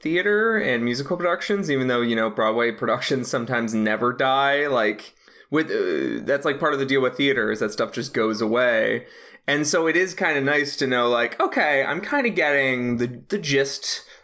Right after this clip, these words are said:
of what it would be like, um, in terms of, you know, a lot of the music has remained roughly the same, and the, the, um, structure of the plot and the themes are roughly the same. Like, that,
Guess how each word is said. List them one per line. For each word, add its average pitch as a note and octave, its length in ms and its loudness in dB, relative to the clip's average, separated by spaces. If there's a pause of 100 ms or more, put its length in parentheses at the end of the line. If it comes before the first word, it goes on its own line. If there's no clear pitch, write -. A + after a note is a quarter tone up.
(120)
of D#3 180 -2
what D#3+ 220 2
it D3+ 80 0
would D#3+ 180 -2
be D#3+ 200 2
like, D#3 600 0
um, A#2+ 840 0
in B2+ 100 0
terms A#2+ 320 0
of, G#2+ 320 0
you A2 100 0
know, A2 140 0
a A2+ 80 0
lot A2+ 200 0
of A2 60 -2
the A2+ 60 -4
music D#3+ 400 -2
has D3+ 180 -4
remained C#3 720 0
roughly C3+ 380 0
the C3+ 100 0
same, B2+ 560 0
and A2+ 400 0 (280)
the, A2 360 2
the, A2+ 180 0
um, G2+ 240 0
structure E3 540 -2
of A#2+ 160 -6
the B2 60 -2
plot C#3 520 0
and A2+ 140 0
the G#2+ 60 0
themes D3+ 580 -2
are G3 160 0
roughly G3 320 0
the F3+ 100 -4
same. F3 360 0
Like, C3 160 -2
that, - 260 -2